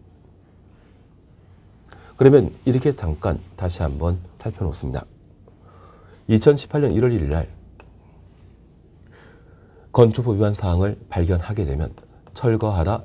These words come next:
시정명령 하게 되고, 저 시정명령은 공사를 수반하기 때문에 육 개월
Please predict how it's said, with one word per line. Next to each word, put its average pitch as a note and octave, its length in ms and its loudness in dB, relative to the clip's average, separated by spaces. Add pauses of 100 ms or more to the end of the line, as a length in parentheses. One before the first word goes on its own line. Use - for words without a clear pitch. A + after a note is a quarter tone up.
시정명령 E2+ 1160 -4 (180)
하게 G2+ 280 -4
되고, D2 280 -6 (1300)
저 D3 180 6
시정명령은 G#2+ 840 0 (100)
공사를 F#2 420 -2
수반하기 A2+ 500 -6
때문에 C#2+ 400 -8 (760)
육 A2 220 0
개월 B2+ 340 4